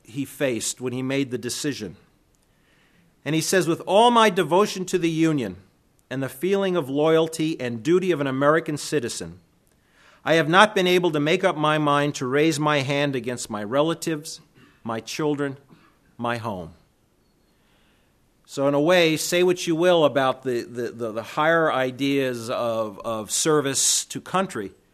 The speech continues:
uh, I think with Lee it often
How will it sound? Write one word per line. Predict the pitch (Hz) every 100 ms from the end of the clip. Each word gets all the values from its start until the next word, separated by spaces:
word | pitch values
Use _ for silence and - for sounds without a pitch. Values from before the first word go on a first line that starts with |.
| _ _ _ _ _ _
uh, | 101 104 -
I | 127
think | 123 151
with | 139 127
Lee | 120 139 135
it | 127
often | 120 123 - 123 117